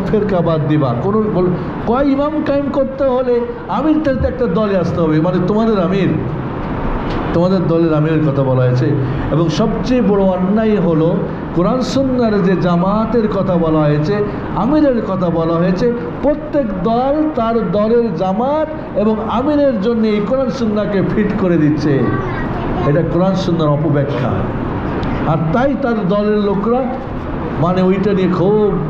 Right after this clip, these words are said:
চিল্লাপাল্লা করতেছে। মহিলাদের মাসিকের বাইরে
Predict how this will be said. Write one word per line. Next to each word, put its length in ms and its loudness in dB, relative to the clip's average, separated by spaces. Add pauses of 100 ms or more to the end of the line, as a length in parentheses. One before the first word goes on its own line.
(420)
চিল্লাপাল্লা 600 2
করতেছে। 560 -2 (1900)
মহিলাদের 560 2 (220)
মাসিকের 640 2
বাইরে 460 2